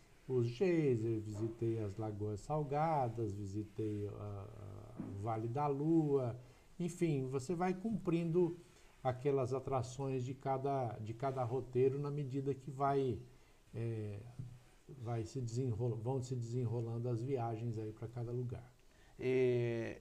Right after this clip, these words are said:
Speaker 2: e tu tem intenção de, como tu falou agora, de subir as Américas, mas de completar todos os países? Tu é aficionado por números,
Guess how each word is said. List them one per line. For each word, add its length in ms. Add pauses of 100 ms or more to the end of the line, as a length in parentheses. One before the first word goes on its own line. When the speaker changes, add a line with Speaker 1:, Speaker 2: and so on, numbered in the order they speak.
Speaker 2:
e 80
tu 160
tem 140
intenção 380
de, 480
como 200
tu 60
falou 220
agora, 120
de 140
subir 300
as 180
Américas, 480
mas 240
de 140
completar 580
todos 220
os 120
países? 680
Tu 160
é 140
aficionado 500
por 240
números, 600